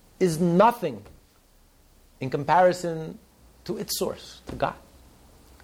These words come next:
So the distance between God and the whole universe, there's an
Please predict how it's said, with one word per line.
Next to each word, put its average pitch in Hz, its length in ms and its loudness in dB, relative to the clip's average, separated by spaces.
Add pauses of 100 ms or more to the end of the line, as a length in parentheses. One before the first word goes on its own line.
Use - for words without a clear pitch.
(1800)
So - 120 2
the 135 140 4
distance 156 580 2
between 131 480 -4
God 139 420 2 (1600)
and 127 480 4 (200)
the 117 100 0
whole 160 160 4
universe, 147 720 -4 (1800)
there's 120 180 -4
an 123 140 -6